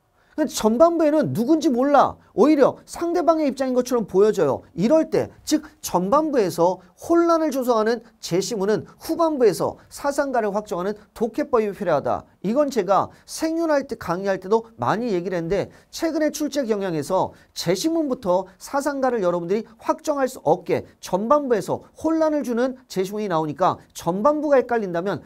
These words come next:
전반부의 유혹, 전반부의 미끼, 함정에 빠지지 말고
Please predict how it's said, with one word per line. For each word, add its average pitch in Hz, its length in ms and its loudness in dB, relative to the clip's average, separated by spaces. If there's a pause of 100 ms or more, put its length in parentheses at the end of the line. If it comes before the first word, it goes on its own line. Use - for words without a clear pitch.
(120)
전반부의 214 760 0
유혹, 202 440 2 (120)
전반부의 233 580 -4
미끼, 185 560 -6 (120)
함정에 294 460 -4
빠지지 208 400 -2
말고 147 440 -4